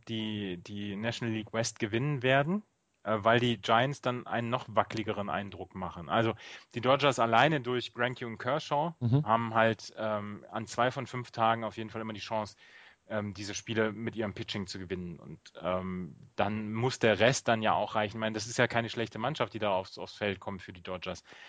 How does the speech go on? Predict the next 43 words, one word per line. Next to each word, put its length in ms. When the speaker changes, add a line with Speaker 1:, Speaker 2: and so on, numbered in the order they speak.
Speaker 1:
Ähm, 240
von 140
daher 260
glaube 300
ich 80
schon, 160
dass 160
die, 160
die, 280
die 140
Division 460
gewinnen 440
werden. 260
Und 200
die 200
Giants 380
müssen 220
sich 140
jetzt, 360
äh, 260
so 100
langsam 320
zusammenfinden, 800
ob 220
sie, 280
ähm, 280
dann 200
die 240
Postseason 500
noch 100
erreichen 400
werden. 160
Andererseits 520
ist 100
es 140
nicht 160
ihr 160
Jahr, 360
es 120
kommt 180
erst 160
zweitausendsechzehn 720
wieder. 200